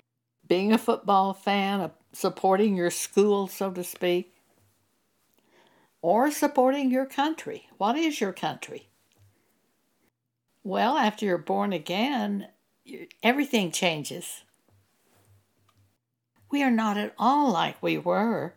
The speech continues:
before we were born again, are we? And bit by bit, God breaks these things off of us. Look at Hebrews eleven for a moment. Let's start at verse eight. "By faith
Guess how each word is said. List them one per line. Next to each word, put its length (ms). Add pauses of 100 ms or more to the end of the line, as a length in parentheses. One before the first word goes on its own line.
(160)
before 420
we 120
were 140
born 280
again, 360
are 180
we? 280 (440)
And 180
bit 320
by 360
bit, 360 (200)
God 320
breaks 400
these 280
things 480 (200)
off 320
of 160
us. 560 (1900)
Look 200
at 120
Hebrews 500
eleven 680
for 260
a 40
moment. 540 (920)
Let's 220
start 340
at 100
verse 400 (180)
eight. 460 (1300)
"By 220
faith 460